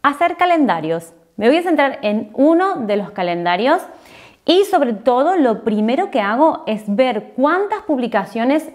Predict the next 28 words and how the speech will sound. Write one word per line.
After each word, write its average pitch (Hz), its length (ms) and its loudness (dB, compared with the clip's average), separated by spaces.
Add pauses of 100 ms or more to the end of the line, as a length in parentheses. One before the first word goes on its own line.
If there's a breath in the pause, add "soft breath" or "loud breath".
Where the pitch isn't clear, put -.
necesitaré. 175 920 -2
Voy 233 260 2
a 294 100 0
ver 269 220 -2
primero 247 760 -4
para 202 220 0
este 240 220 -2
cliente 226 380 -4
que 233 100 -2
publicamos 214 760 -2
dos 220 360 2
veces 262 280 -2
por 202 160 -4
semana. 196 760 -6 (160)
Este 190 220 -2
es - 20 6
un 226 80 4
calendario 190 420 2
de 185 260 0
Instagram 220 580 2
precisamente. 196 800 -2 (440 loud breath)
Entonces 240 460 2
veo 254 360 2
que 240 180 -4
febrero 214 580 -2
tiene 226 400 -6
cuatro 220 400 2
semanas 196 560 -4